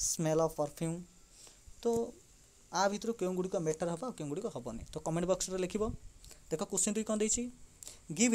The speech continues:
ରିଜନ୍ସ, କିଛି କାରଣ କୁହ ଅଫ୍ ଦି ଫଲୋଇଂ ଅବଜରଭେସନ୍। ତଳେ କିଛି ଅବଜରଭେସନ୍ ଦିଆଯାଇଛି, ତାର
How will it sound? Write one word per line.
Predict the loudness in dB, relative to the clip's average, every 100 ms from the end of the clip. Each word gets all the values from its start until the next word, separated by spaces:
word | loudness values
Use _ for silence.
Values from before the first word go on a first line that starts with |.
| 6
ରିଜନ୍ସ, | 4 4 6 4 4
କିଛି | 0 0 2
କାରଣ | 4 4 4 2
କୁହ | 0 0 0
ଅଫ୍ | -2
ଦି | -2 2
ଫଲୋଇଂ | 2 2 -2 -4 -2
ଅବଜରଭେସନ୍। | 2 4 4 2 -4 -12 -20 -20 -20 -8 0
ତଳେ | 2 4
କିଛି | 4 6 6
ଅବଜରଭେସନ୍ | 4 4 2 2 2
ଦିଆଯାଇଛି, | 2 2 2 0 -2 -4 -10 -16 -14 -14 -14 -12 -12 -10 -12 -14 -16 -18 0
ତାର | 4